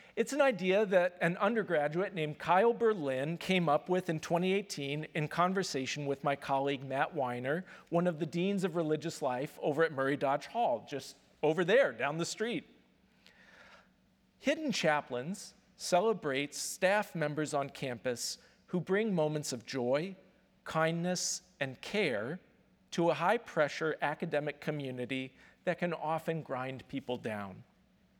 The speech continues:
One of the celebrated hidden chaplains is Catalina Maldonado Lopez, a member of the dining services team who cheers up stressed-out students in her dining hall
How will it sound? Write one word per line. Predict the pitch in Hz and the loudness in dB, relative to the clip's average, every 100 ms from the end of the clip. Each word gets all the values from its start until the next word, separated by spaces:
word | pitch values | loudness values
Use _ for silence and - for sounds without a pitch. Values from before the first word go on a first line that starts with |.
| _ _ _ _ _ _ - - - | _ _ _ _ _ _ -20 -18 0
One | 269 311 | 4 4
of | 254 | 4
the | 220 | 2
celebrated | 185 202 202 208 202 190 175 135 | 0 2 4 4 2 0 -2 0
hidden | 165 160 | 0 0
chaplains | 151 139 127 - 190 220 214 | 0 2 2 2 -2 -2 -2
is | 175 | -4
Catalina | - 156 151 147 175 220 226 | 0 2 4 4 2 2 2
Maldonado | 165 139 139 143 175 196 196 | 4 2 2 0 2 2 2
Lopez, | 165 151 147 104 107 - - - _ _ - | 2 0 0 -8 -8 -8 -8 -12 _ _ -6
a | - | -2
member | 160 196 233 226 233 | 4 4 4 4 4
of | 170 | 0
the | 151 | 0
dining | - 185 202 | 4 4 2
services | 185 175 143 147 139 - | -2 -2 0 0 -2 -6
team | - 151 160 - - | -6 -6 -6 -8 -6
who | 208 | -4
cheers | 196 - 262 269 | -2 0 2 2
up | 202 185 | 4 2
stressed-out | - - 196 196 - 190 190 | 0 -2 2 2 2 2 2
students | - - 160 170 160 | -2 -4 -2 -2 -4
in | 185 | -2
her | 160 170 | 0 0
dining | 165 139 143 143 | 0 0 0 -2
hall | 135 147 143 | 0 0 -2